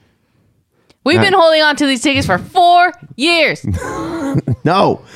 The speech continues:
Speaker 2: It doesn't matter. It doesn't matter. God damn it. All right.
Speaker 1: <laughs>
Speaker 2: Uh, yeah, so, um, no other news. I mean, the fact that he had to cancel it was,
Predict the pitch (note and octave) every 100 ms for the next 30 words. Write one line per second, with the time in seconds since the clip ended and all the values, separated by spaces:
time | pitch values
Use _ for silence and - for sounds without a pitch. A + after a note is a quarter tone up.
0 | - - - E4 C#4 C4+ C4+ D#4 F4+ C4+
1 | C#4+ A3 B2+ - B2 G#3+ A#3+ A3+ E3 C#3+
2 | C4 C4+ G3 E3 A2 - D#3+ C#4+ C4 E4+
3 | D#4 - - - - - _ _ _ _
4 | _ _ - - A#2 A2+ G2 - D3+ E3
5 | - - E3+ D#3+ D3+ - - D3+ D3 C#3
6 | C3 C3 - E3+ G3+ F3 E3+ E3 D3 D3
7 | C#3+ D#3 D#3 D3+ - - - - D#3 D3
8 | E3+ F3 F#3 F#3 F3 D#3 C#3 C3 C3 C3
9 | C3 A2+ A#2+ G2